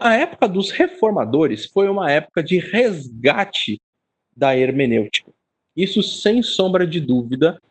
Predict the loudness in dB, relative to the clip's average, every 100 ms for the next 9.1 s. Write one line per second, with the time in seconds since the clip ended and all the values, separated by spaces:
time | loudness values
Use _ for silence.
0 | _ _ _ -6 -4 0 2 2 0 -2
1 | -8 _ _ -2 0 0 2 2 2 -2
2 | -4 -4 -4 -4 _ _ _ _ _ _
3 | _ _ _ _ -2 2 2 2 2 2
4 | 2 -2 -6 _ _ _ _ -20 _ 2
5 | 2 2 -4 _ _ _ _ -2 -2 0
6 | 2 2 2 -4 0 2 2 0 -4 -10
7 | _ -2 -2 2 0 0 -2 -2 0 0
8 | -2 -4 0 0 2 0 0 -2 0 0